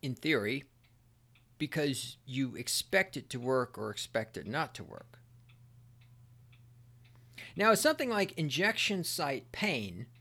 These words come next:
well, you're injecting something into somebody's body. So eleven percent of the placebo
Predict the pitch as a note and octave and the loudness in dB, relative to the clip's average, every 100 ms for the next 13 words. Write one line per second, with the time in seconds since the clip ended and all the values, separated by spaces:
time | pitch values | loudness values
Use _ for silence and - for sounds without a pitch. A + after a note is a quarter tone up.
0 | - F3 G3+ G3 F#3 E3+ D#3+ B3+ B3+ G#3+ | -4 2 4 4 0 0 2 0 0 -4
1 | E3 F#3 D#3+ D3+ D3 C3 - C#3 A#2 G#2+ | -2 -4 -4 -4 -2 -2 -2 -2 -2 -6
2 | G2+ - G#2 F2+ - - - - - - | -8 -6 -4 -4 -8 -20 -20 -20 -20 -20
3 | - - - - - - - - - - | -20 -20 -20 -20 -20 -20 -20 -20 -20 -20
4 | - - - - - - - - - - | -20 -20 -20 -20 -20 -20 -20 -20 -20 -20
5 | - - A3 F#3+ C4 F4+ D#4+ A3+ - A3 | -4 4 6 6 4 4 2 2 2 2
6 | F3+ C#3 C#3 - C4 B3 C#3 A#2 | 2 -2 -4 -2 -2 -2 0 -2